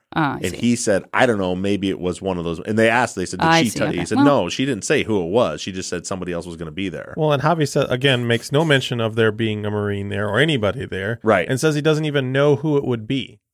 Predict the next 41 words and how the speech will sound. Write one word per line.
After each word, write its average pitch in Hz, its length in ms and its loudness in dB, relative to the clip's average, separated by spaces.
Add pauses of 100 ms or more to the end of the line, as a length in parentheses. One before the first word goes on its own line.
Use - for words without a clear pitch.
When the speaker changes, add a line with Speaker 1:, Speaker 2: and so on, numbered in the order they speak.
(120)
Speaker 1:
Right. - 180 -6 (180)
Speaker 2:
Right. 90 280 2 (240)
Speaker 3:
Like, 123 300 0
they, 135 200 4
they 131 180 2
ask 160 320 0
him, 113 80 0
"Well, 107 100 2
who 190 140 4
would 175 140 4
it - 100 -2
be? 113 260 -2
How 151 140 2
do 175 60 4
you 170 80 0
know 165 100 2
he 135 80 4
lives 135 360 2
there? 107 200 2
How 120 100 0
do 123 40 2
you 123 80 0
know 127 100 0
he 117 120 -2
lives?" 117 240 -2
"I 104 120 2
don't. 110 360 4
I 92 80 4
Speaker 2:
Right. 87 100 4
Speaker 3:
don't 113 80 0
know 117 180 0
that 110 120 0
he 104 40 2
lives 101 220 0
there. 101 160 -2
I 90 40 -2
don't 101 180 -4
know 101 100 -4
that 107 80 0
he 104 60 0
lives 113 320 -2